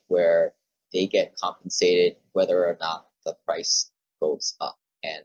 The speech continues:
ultimately, this is what robs a lot of hardworking Americans of their retirement. Why else can you just buy a rental property and make twenty, thirty percent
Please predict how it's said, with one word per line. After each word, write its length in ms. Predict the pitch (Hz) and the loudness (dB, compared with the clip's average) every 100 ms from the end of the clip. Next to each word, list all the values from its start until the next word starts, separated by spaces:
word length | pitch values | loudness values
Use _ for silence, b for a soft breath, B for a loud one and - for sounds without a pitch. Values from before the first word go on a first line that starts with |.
| - | 0
ultimately, 520 | 117 - 107 95 90 | 0 0 -6 -4 -4
this 180 | 104 - | -2 -4
is 80 | - | 0
what 200 | 98 - | -2 0
robs 360 | 87 85 - | -2 0 -4
a 40 | 82 | -4
lot 120 | 85 | -2
of 100 | 78 | -2
hardworking 560 | 95 92 87 90 - 80 - | -2 -2 -2 -4 -6 -16 -6
Americans 920 | 92 95 92 - 80 _ - - - _ - | -2 -2 -4 -8 -8 _ -8 -6 -8 _ -12
of 120 | 82 | -8
their 120 | 82 80 | -6 -8
retirement. 460 | - - 131 - 90 | -8 -4 -2 -4 -4
Why 300 | 98 117 147 | 0 4 4
else 340 | 139 135 - | 4 2 -4
can 180 | - 101 | -6 -6
you 80 | 95 | -4
just 340 | 101 - - | 0 -2 -2
buy 160 | 87 107 | 0 2
a 80 | |
rental 240 | 95 98 95 | 2 -2 -4
property 380 | 92 85 - 87 | -2 -4 -4 -18
and 80 | |
make 180 | 85 82 | -16 -18
twenty, 260 | - 90 90 | -10 -10 -4
thirty 240 | 90 87 | -4 -4
percent 420 | - 82 - 82 | -6 -4 -4 -4